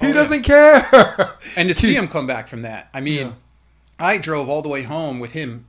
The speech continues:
Speaker 1: somebody gave him pain pills. He's saying God knows what in the back seat of the car for seven hours, seven and a half, eight hours I drove back. He, he was literally waking up every hour saying, you know,
Speaker 2: Was that when the, when he got hurt,
Speaker 1: When
Speaker 2: or
Speaker 1: he got
Speaker 2: the
Speaker 1: hurt.
Speaker 2: Yeah.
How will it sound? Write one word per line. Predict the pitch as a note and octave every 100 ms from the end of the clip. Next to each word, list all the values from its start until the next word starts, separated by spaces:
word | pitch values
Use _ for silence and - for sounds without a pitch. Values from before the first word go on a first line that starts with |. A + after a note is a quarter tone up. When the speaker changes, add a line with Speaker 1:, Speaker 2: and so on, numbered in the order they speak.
| _ _
Speaker 1:
somebody | - F3+ G#3+
gave | C#3+ C#3+
him | A2+ G#2
pain | D3 C#3+
pills. | - B2 A2+ -
He's | E3+ -
saying | D#3 C3 A#2
God | B2+ C3+ A2
knows | A#2+ G#2
what | A#2 A#2 G#2 -
in | C#3
the | A#2
back | B2+ A#2
seat | - C3
of |
the | G#2+
car | - C3+ A#2+ A2+ _ _
for | -
seven | D#3+ - D#3+ D3 C#3
hours, | C3+ C3 B2 A#2 -
seven | - D3 C3+
and |
a | C3
half, | B2
eight | B2+ C3
hours | B2 A#2
I | A#2+
drove | A#2 B2 A2+
back. | B2+ A#2 _ _ _
He, | - E3 -
he | _ D3+
was | D#3 B2
literally | C#3 E3+ D3+ C#3
waking | C#3 C3 B2
up | A#2+
every | A#2+ A#2 A#2+
hour | A#2+ A#2+ A2
saying, | - B2+ A#2+ A2+ _ _
you | C3
know, | A2+ G#2+ _ _
Speaker 2:
Was | D#3+ D#3
that | F3
when | E3+ D3
the, | D#3 D3+
when | D3
he | D3+
got | D#3 C#3+
hurt, | E3+ F3+
Speaker 1:
When | -
Speaker 2:
or |
Speaker 1:
he | D3+
got | C#3+
Speaker 2:
the | C3+
Speaker 1:
hurt. | F3 A2+
Speaker 2:
Yeah. | - C3